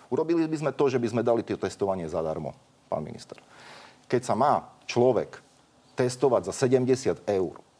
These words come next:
tak človek, ktorý býva v Medzilaborciach alebo v Handlovej, sedemdesiat eur pre neho je strašne veľa. Od začiatku ste mali dať testovanie zadarmo, tak ako to teraz idete urobiť. A mali ste ho urobiť plošne a mali by ste, e, veľké zábiery, za-, veľké záchyty.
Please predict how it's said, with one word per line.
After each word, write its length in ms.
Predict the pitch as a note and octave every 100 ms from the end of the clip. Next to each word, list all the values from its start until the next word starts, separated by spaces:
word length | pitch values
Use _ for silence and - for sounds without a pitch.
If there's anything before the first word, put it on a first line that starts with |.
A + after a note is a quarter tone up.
| _ _ _
tak 160 | - -
človek, 320 | - A#2+ G#2
ktorý 240 | - F2
býva 400 | D#2+ G2+ G2 E2 D2 - - D2+
v 160 | G2
Medzilaborciach 800 | G#2+ G#2+ G2+ G2 E2+ - F2+ D#2
alebo 400 | D#2+ E2 F2 F#2+
v 40 | F2
Handlovej, 480 | G2 G#2+ A2 F#2 F#2 G#2 - - -
sedemdesiat 560 | - G#2 G2+ G#2+ F#2 E2+
eur 240 | G2 F#2+
pre 160 | - D#2+
neho 160 | E2+ E2+
je 160 | E2
strašne 400 | - F#2+ - F2
veľa. 240 | E2 D#2+ D#2
Od 80 | A#2+
začiatku 400 | A2+ - A2+ -
ste 160 | F#2 F2
mali 240 | F2 E2+
dať 240 | E2+ D2 -
testovanie 560 | - F#2+ - F#2 F2+ E2+
zadarmo, 400 | E2+ F2+ F#2 A#2+ B2+
tak 180 | A2+
ako 160 | G2+ G2+
to 80 | G#2+
teraz 320 | A#2+ G#2+ -
idete 320 | A#2 G#2 - -
urobiť. 480 | G2 F#2+ A2+ A#2+ - - - -
A 80 | -
mali 160 | D#3+
ste 160 | C#3 C3
ho 80 | B2
urobiť 240 | A#2+ G#2+
plošne 400 | - A#2+ A#2+ A#2
a 60 | G2+
mali 180 | G#2 G2+
by 80 |
ste, 200 | G#2+ - G2
e, 40 | - - - - F#2+ E2+
veľké 560 | G#2+ D3 D#3 D3+ B2 A2+
zábiery, 480 | A#2 G#2+ G#2+ G2 -
za-, 160 | G2+ B2
veľké 300 | B2+ C3+ B2+
záchyty. 560 | A2 G2+ - G#2 -